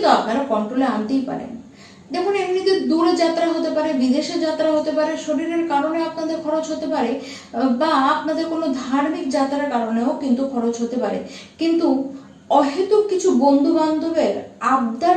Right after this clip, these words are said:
মেটাতে গিয়ে যে খরচটি আপনারা করবেন বলে দেখা যাচ্ছে, সেই সমস্ত যেটি আননেসেসারি খরচ, সেটি থেকে নিজেকে রক্ষা করুন, সেটি কিন্তু আপনি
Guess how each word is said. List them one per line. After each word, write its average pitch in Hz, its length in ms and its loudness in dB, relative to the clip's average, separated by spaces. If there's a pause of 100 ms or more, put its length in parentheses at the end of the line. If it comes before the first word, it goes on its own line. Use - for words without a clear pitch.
(100)
মেটাতে 320 380 0 (100)
গিয়ে 320 220 0
যে 285 60 -4 (140)
খরচটি 262 380 -2 (100)
আপনারা 220 260 -4 (100)
করবেন 202 440 0 (140)
বলে 226 160 2 (100)
দেখা 208 260 -4
যাচ্ছে, 220 300 -4 (720)
সেই 339 240 0 (140)
সমস্ত 349 540 -4 (560)
যেটি 311 180 -2 (240)
আননেসেসারি 339 720 0 (100)
খরচ, 277 300 0 (540)
সেটি 359 360 2 (100)
থেকে 339 200 0 (160)
নিজেকে 226 320 0 (120)
রক্ষা 208 340 -4
করুন, 370 220 -2 (100)
সেটি 254 220 -4 (100)
কিন্তু 254 200 0 (220)
আপনি - 280 -8